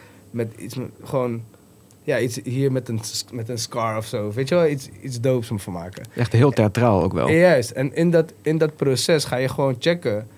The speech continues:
Speaker 1: van, wat vind ik hard aan mezelf? Van wat, hoe kijk ik als je jezelf in de spiegel aankijkt, toch? Dat kan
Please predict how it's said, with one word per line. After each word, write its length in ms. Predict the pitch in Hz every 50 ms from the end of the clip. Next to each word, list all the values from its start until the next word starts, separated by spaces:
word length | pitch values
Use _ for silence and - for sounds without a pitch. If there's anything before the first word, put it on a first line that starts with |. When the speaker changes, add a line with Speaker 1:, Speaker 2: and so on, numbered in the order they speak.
| - - - -
Speaker 1:
van, 240 | - 139 127 123 117
wat 200 | 131 147 143 -
vind 220 | - 175 151 143
ik 80 | 110 -
hard 260 | - 143 185 190 -
aan 120 | - 82
mezelf? 400 | 85 82 - - 73 57 53 - - - - _ - - - _ _ - -
Van 180 | - - 120 123
wat, 160 | 123 147 147 127 - - -
hoe 160 | 120 147 160
kijk 260 | 160 - 170 170 165 170
ik 120 | 160 -
als 120 | 147 139
je 60 | - 147
jezelf 280 | 139 139 151 151 147 143
in 60 | 147
de 60 | 139
spiegel 340 | 127 - - 143 131 - 135
aankijkt, 360 | 120 120 113 123 117 107 110
toch? 140 | 127 127 120
Dat 120 | - 120 113
kan 240 | - 123 120 117